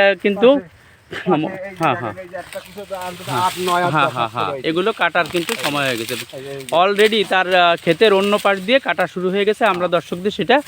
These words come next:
Speaker 1: দেখাবো। তো ভাই, এটা আপনি লাগিয়েছিলেন কখন?
Speaker 2: এটা এই যে, এই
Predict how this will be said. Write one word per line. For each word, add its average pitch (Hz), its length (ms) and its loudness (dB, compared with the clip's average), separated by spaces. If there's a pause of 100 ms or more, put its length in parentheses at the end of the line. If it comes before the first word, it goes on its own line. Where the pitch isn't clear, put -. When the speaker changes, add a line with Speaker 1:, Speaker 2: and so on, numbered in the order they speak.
(440)
Speaker 1:
দেখাবো। 113 400 -4 (720)
তো - 60 2
ভাই, 220 220 6
এটা 202 180 2
আপনি 220 240 2
লাগিয়েছিলেন 202 640 0
কখন? 127 280 -2 (520)
Speaker 2:
এটা 185 240 2
এই 202 80 4
যে, 208 120 4
এই 202 100 2